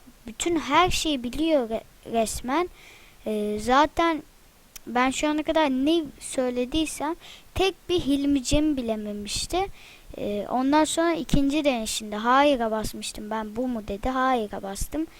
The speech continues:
Kimi demişti hatırlamıyorum. Fakat yine, e, bana sorular sordu ve bildi.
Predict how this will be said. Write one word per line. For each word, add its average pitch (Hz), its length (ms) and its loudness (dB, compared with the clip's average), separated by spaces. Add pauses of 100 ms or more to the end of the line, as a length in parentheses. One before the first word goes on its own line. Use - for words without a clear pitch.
(280)
Kimi 254 280 -2
demişti 226 500 -2
hatırlamıyorum. 254 880 -2
Fakat 294 560 -2 (580)
yine, 269 560 0 (340)
e, 208 120 -8
bana 214 220 -4
sorular 214 480 -6
sordu 220 400 -6
ve 320 200 2
bildi. 214 380 -2